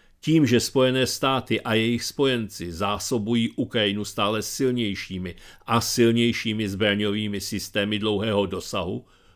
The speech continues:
kopou vlastníma rukama hrob Zelenského nacistickému režimu,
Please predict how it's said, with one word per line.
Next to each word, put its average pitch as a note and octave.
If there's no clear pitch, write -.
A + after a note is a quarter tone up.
kopou B2+
vlastníma A#2+
rukama G#2+
hrob F#2+
Zelenského A2
nacistickému G#2
režimu, F2